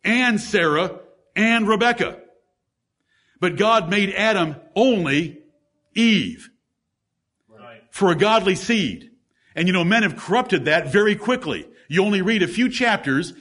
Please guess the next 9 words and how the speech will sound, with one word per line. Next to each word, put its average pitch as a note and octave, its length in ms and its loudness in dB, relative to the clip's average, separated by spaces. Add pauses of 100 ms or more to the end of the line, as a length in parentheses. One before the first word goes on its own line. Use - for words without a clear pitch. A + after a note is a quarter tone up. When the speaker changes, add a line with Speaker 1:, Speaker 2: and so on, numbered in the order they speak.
(140)
Speaker 1:
and F3 160 -2
you E3+ 80 0
read G3+ 200 0
about F3 280 0
multiple G3+ 460 0
wives D3 540 -2 (560)
taken F#3+ 320 0
by E3+ 140 2
Lamech. E3+ 500 0